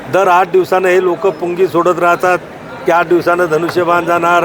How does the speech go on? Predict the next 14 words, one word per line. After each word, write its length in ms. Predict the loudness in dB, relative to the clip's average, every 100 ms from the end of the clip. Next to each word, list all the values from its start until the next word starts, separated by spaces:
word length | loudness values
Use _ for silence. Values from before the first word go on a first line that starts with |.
| -2
नऊ 220 | 0 0
दिवसानं 440 | 2 2 2 0 0
शिवसेनेचं 680 | 0 -2 0 2 2 0 0
नाव 220 | 0 0
जाणार 400 | 2 0 0 0 -4 -12 -16 -10
आणि 120 | -8 0
त्याचे 220 | 2 4
उत्तर 360 | 4 4 2 0
आम्ही 220 | 2 0
प्रत्येक 360 | 0 0 2
वेळेस 200 | 2 2
देत 140 | 2 0
बसायचे 420 | 0 0 0 0
का? 100 | -4